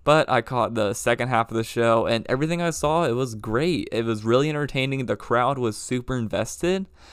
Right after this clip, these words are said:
which they usually are for Fresh Meat because it's like, it's their friend, it's their relative in the ring wrestling.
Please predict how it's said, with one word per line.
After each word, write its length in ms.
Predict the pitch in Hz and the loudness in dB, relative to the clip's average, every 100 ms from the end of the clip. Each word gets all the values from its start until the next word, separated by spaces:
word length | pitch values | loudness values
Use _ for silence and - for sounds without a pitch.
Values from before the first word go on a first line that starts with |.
| - | -10
which 280 | - 131 - | 2 2 4
they 100 | 127 | 2
usually 440 | 120 127 127 123 - | 4 2 4 2 4
are 260 | 104 110 | 4 2
for 280 | 113 110 110 | 2 2 2
Fresh 380 | - 107 - 110 | 2 -2 -2 -2
Meat 260 | 110 123 | -2 -2
because 320 | 110 107 107 101 | -2 -2 -2 -2
it's 100 | 104 | -2
like, 220 | 104 - | -2 -2
it's 240 | 107 104 | -4 -4
their 260 | - 107 104 | -2 -2 -2
friend, 640 | - 120 110 101 98 98 - | -2 0 2 0 -4 -6 -2
it's 240 | 110 - | -4 -2
their 160 | 110 107 | -2 0
relative 640 | 107 107 101 113 98 95 | 2 2 2 0 -2 -2
in 140 | 113 110 | -4 -4
the 80 | 104 | -2
ring 260 | 104 104 | -4 -2
wrestling. 600 | 104 113 - 107 95 101 | 0 -2 -2 -6 -6 -8